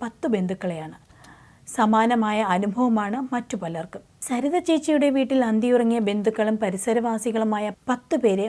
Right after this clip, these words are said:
മലവെള്ളപ്പാച്ചിൽ കൊണ്ടുപോയി. എട്ട് വയസ്സുകാരി അവന്തിക മാത്രമാണ് ബാക്കിയായത്. മലപ്പുറം സ്വദേശിയായ സരിതയുടെ സഹോദരി രജിത വിവാഹശേഷം ഭർത്താവിൻ്റെ വീടായ മുണ്ടക്കയിലായിരുന്നു താമസം.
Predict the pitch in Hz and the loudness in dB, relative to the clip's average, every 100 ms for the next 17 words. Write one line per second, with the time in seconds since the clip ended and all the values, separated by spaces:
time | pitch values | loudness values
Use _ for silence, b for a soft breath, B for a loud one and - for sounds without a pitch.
0 | 214 220 226 247 247 240 196 214 208 175 | 0 2 2 4 2 0 -4 -8 -6 -4
1 | 170 160 165 - b b b 226 214 226 | -4 -6 -10 -12 b b b -4 2 4
2 | 208 208 214 202 196 202 190 233 277 262 | 4 2 0 0 0 0 0 0 2 0
3 | 214 190 196 196 185 180 175 170 - 170 | 0 -2 -4 -4 -4 -4 -4 -6 -6 -6
4 | 151 156 - b b b b 254 262 294 | -6 -10 -16 b b b b 2 2 2
5 | 330 339 320 285 269 285 262 269 233 208 | -2 -2 -2 0 0 0 0 0 -2 0
6 | 240 285 277 269 240 254 233 233 214 185 | 0 2 2 0 -2 0 0 2 2 0
7 | 190 165 220 B B B 247 247 285 302 | 0 -2 -4 B B B 0 2 2 0
8 | 302 285 262 262 226 208 214 247 247 240 | -2 -4 -2 -2 0 -2 -4 -4 -2 -2
9 | 247 220 226 220 226 208 208 214 262 262 | -2 0 0 0 0 -2 -2 -2 0 0
10 | 233 180 170 175 180 156 160 156 - | 0 -2 -2 -6 -6 -8 -8 -12 -12